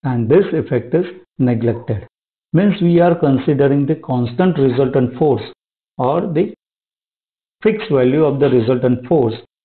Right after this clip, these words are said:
to analyze the P T and P R. Second is that it is assumed that only one pair of teeth takes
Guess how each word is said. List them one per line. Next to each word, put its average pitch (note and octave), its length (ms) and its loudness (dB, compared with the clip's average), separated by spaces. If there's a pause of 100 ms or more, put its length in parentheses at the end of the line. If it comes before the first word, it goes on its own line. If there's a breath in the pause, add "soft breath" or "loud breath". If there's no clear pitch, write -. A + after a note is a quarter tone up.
(460)
to F4 340 0 (600)
analyze C#3+ 640 2
the A#3 260 -2 (380)
P C3+ 220 2
T A3+ 340 0
and D#3+ 340 0
P A2+ 200 2
R. G#2 200 -4 (1500)
Second F#3+ 400 4
is F3 160 4
that E3 320 0 (240)
it D#3 160 4
is D#3+ 140 4
assumed D#3 580 2
that C#3 300 -2 (260)
only D3 280 4
one E3+ 460 2
pair E3+ 220 4
of - 220 -2
teeth E3 220 2 (280)
takes E3 280 0